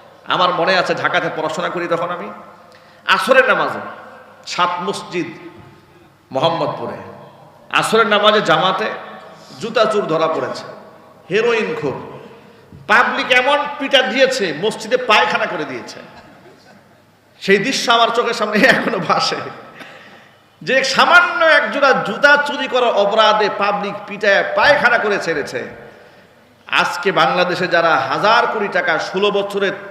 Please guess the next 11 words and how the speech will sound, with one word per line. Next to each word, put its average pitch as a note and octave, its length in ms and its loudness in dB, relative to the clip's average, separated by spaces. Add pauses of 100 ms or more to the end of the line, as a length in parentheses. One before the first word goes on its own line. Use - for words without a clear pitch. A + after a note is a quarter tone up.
তিরানব্বই G3+ 720 0
বিলিয়ন F#3+ 600 -2
মার্কিন D#3+ 680 -2
ডলার C#3 640 0 (760)
বিদেশে D3 440 -4
পাচার D3+ 380 0
করেছে, C3+ 600 -4
এটা C#3+ 200 -2
আমি F#3+ 280 2
বলি A3 240 4
নাই, C#3 240 -2